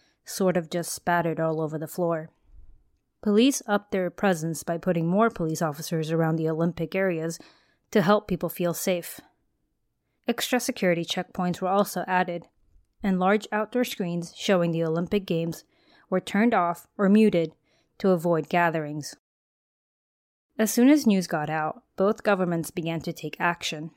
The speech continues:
The Chinese government and Chairman Hu condemned the actions of Tang, calling it unacceptable and promised the family members they would investigate this case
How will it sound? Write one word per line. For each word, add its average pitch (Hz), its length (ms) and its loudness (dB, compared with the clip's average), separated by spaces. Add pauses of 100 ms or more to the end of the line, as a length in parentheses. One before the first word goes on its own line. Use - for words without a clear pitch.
(380)
The 208 100 -4
Chinese 226 400 2
government 170 460 0
and 180 160 -4
Chairman 170 400 -2
Hu 156 440 -8 (420)
condemned 175 480 0 (100)
the 180 120 -4
actions 180 520 -2
of 156 160 -10
Tang, 165 380 -6 (260)
calling 180 320 2
it 165 240 -4
unacceptable 220 920 -2
and 180 400 -4
promised 220 380 0
the 233 80 -4
family 190 340 -2
members 160 460 -4
they 165 140 -2
would 160 180 -2
investigate 156 720 -6
this - 180 -8
case - 380 -8